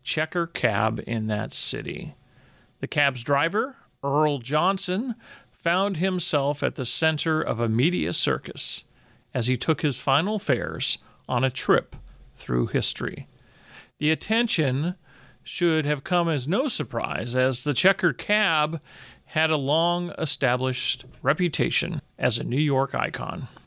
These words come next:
The boxy vehicle was as much a symbol of the city as its culture as any landmark or individual. However, despite Checker's status as a symbol of New York,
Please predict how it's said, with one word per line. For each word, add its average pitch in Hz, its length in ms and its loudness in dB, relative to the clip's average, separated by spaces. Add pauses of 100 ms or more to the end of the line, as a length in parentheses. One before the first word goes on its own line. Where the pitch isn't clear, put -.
The 135 80 -6
boxy 156 460 0
vehicle 165 600 0
was 123 200 2
as 110 100 -2
much 131 220 4
a 123 80 -4
symbol 151 420 2
of 117 100 0
the 120 100 -4
city 180 520 2 (300)
as 120 240 4
its - 240 0
culture 127 760 0 (200)
as 139 260 4
any 254 260 0
landmark 113 760 0
or 131 200 0
individual. 131 640 2 (320)
However, 156 480 0 (100)
despite 170 600 0
Checker's 170 460 0
status 147 520 2
as 135 140 -2
a 139 60 -2
symbol 165 440 2
of 123 140 -4
New 135 80 0
York, 151 500 0